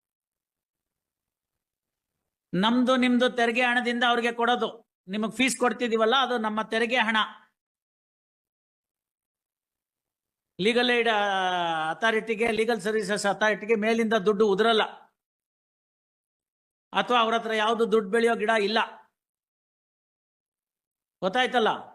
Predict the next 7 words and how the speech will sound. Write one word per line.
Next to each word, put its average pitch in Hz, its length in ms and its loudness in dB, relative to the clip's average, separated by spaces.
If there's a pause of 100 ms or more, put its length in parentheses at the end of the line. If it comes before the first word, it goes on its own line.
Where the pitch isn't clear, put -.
(300)
ಆ, 196 220 2
ಆ 196 340 0
ಸಂಸ್ಥೆ 220 540 0
ಎಸ್ಟಾಬ್ಲಿಷ್ 214 500 -2
ಆಗಿರೋದು, 202 800 -2
ಅಲ್ಲಿರೋ 202 300 2
ಕ್ಲರ್ಕು, 214 800 0